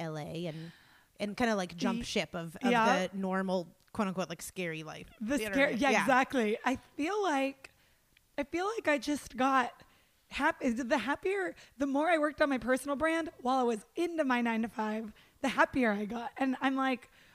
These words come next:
Speaker 2: "All right, so I'm on this level of happy. There's no way in hell I can't not say yes." So, and, so I don't know. I was reading a bunch of stuff, and that's the boot camp thing where it's like, "Hit me with all the personal development you,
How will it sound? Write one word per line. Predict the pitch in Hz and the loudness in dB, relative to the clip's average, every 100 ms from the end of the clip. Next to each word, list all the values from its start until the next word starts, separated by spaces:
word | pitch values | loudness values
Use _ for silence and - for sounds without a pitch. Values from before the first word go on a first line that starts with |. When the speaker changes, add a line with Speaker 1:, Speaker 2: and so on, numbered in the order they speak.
| - | 0
Speaker 2:
"All | 311 | 4
right, | 285 233 - | 4 4 0
so | 269 | 2
I'm | 269 | 2
on | 247 | 2
this | 262 - | 0 0
level | 285 269 | 2 2
of | 226 | 0
happy. | 214 220 214 285 311 330 _ _ _ | -2 -6 -6 -6 -6 -8 _ _ _
There's | 277 302 | -2 -2
no | 240 233 226 247 339 | -2 -2 0 2 2
way | 339 330 | 0 -2
in | 247 247 _ _ | -6 -8 _ _
hell | - 302 269 240 - | -8 -2 -2 -4 -6
I | 240 | -6
can't | - 277 247 - - _ _ _ _ _ _ - | -2 -2 -2 -8 -20 _ _ _ _ _ _ -6
not | 240 262 240 - - - _ _ | 0 2 0 -2 -14 -20 _ _
say | - - 269 226 | -6 0 2 2
yes." | 226 - - - - - - | -2 -4 -10 -20 -20 -20 2
So, | 320 294 - - | 6 6 6 -2
and, | 359 302 | -2 -2
so | - | -2
I | 330 | 0
don't | 370 | 0
know. | 370 | 2
I | 240 | 2
was | 233 | 0
reading | 247 330 339 | -6 -4 -4
a | |
bunch | 294 285 | -2 -4
of | 285 | -6
stuff, | - 240 240 - - - _ _ | -2 2 2 0 -12 -20 _ _
and | 254 | 0
that's | 277 277 | 0 0
the | 339 | -4
boot | 247 359 | -2 -2
camp | - 302 254 | -2 -4 -2
thing | 247 226 214 254 | -2 0 -2 0
where | 247 | 0
it's | 247 - 269 | 0 -2 0
like, | 240 226 - - - - | 0 0 -8 -20 -20 -2
"Hit | 381 359 | -2 0
me | 349 | 0
with | 285 | 2
all | 285 302 | 4 2
the | |
personal | 311 311 302 285 | 2 0 0 0
development | 277 262 269 262 262 | 2 4 4 4 2
you, | 240 | 0